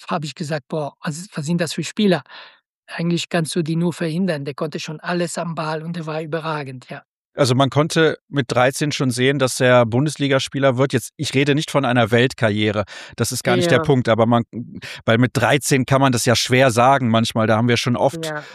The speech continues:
Speaker 2: hier auch im Podcast drüber gesprochen, dass man abwarten muss und sich so viel tun kann, wenn
Speaker 1: Ja.
Speaker 2: das, wenn das Kind, sag ich mal, zum Teenager und dann zum Erwachsenen wird,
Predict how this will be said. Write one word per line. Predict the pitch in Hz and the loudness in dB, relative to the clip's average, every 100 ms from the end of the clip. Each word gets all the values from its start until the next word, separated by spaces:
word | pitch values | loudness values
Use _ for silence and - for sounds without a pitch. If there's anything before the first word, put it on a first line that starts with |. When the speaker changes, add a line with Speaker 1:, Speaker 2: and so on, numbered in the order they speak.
| 113 | -14
Speaker 2:
hier | - 113 131 120 | -8 -2 2 2
auch | 143 | 2
im | 123 | -2
Podcast | - 131 - 127 - | -2 -2 0 -2 -2
drüber | 123 123 | -2 -2
gesprochen, | 117 - 131 123 127 120 - - | -2 -2 0 0 0 -4 -12 -8
dass | 117 - | -4 0
man | 120 123 113 _ _ _ - | 2 2 -2 _ _ _ -2
abwarten | 147 - 127 120 - | -2 2 2 2 2
muss | 120 123 - | 0 0 -2
und | 123 | -4
sich | - 120 | -4 0
so | - 175 | 2 2
viel | 151 131 | 2 -2
tun | - 165 170 | 2 2 2
kann, | 143 123 123 | 2 2 2
wenn | 123 | 2
Speaker 1:
Ja. | |
Speaker 2:
das, | 123 120 - - - - | 2 0 -4 -12 -12 -4
wenn | 117 | 0
das | 120 - | 0 0
Kind, | - 233 233 | 2 4 4
sag | 143 127 | 2 2
ich | 120 | 0
mal, | 127 120 | 0 0
zum | - 120 | 0 -2
Teenager | - 180 156 123 135 | 0 2 2 2 2
und | 127 | 2
dann | 135 | 2
zum | 131 139 | 0 0
Erwachsenen | 120 120 - - 127 117 | 2 2 0 0 -2 0
wird, | 123 120 | 0 -2